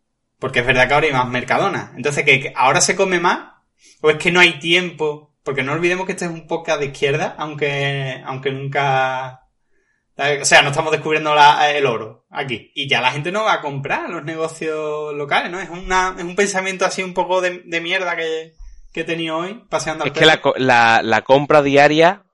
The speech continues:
Speaker 2: y la organización diaria es la que se, se ha perdido un poco. Ojalá, o sea, quiero decir, yo cuando, por ejemplo, yo, que mis horarios de trabajo no son malos,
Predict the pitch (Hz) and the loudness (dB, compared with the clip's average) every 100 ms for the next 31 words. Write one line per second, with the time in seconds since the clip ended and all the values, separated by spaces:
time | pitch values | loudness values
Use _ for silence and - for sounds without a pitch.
0 | _ _ _ _ _ _ 120 123 120 120 | _ _ _ _ _ _ -4 0 2 0
1 | 117 - 127 120 123 135 135 120 110 - | -4 -8 -8 -2 0 0 -2 -6 -8 -8
2 | 107 104 101 101 101 101 - 101 95 104 | -4 -4 -4 -4 -6 -8 -10 -8 -6 -8
3 | 95 98 95 87 - 80 _ _ - 92 | -10 -12 -12 -16 -16 -20 _ _ -12 -6
4 | 90 85 95 101 73 - 87 98 107 95 | -2 2 4 2 0 -8 -6 -6 -8 -8
5 | 92 104 104 101 101 107 107 110 _ _ | -6 -4 -6 -8 -8 -8 -10 -12 _ _
6 | - _ _ 104 117 127 113 _ _ _ | -20 _ _ -4 2 4 2 _ _ _
7 | - 117 101 90 90 90 101 104 104 107 | -2 0 0 -6 -6 -6 -8 -6 -6 -6
8 | 101 85 107 92 95 101 - | -8 -12 -12 -8 -8 -8 -14